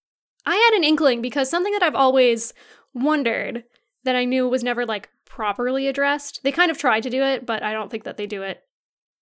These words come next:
as well as they could have, is, like, explaining the title of the story.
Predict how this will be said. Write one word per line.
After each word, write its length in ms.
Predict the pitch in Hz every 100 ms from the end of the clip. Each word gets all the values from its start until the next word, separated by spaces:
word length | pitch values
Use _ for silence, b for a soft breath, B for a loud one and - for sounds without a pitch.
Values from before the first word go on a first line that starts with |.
| _ _ _ _ -
as 140 | 220
well 160 | 220 190
as 100 | 185
they 100 | 190
could 160 | 190
have, 260 | 208 254 269 b b b b _ -
is, 640 | 277 233 226 208 196 - - _ _ _ _ _ _ _ _ -
like, 420 | 220 233 202 - _ _ _ _ B B B B B _ _ _ _ _ -
explaining 680 | - - 262 247 247 247
the 120 | 214
title 520 | - - 196 214 254 262
of 180 | 254
the 280 | 226 269 220
story. 400 | 226 - 269 392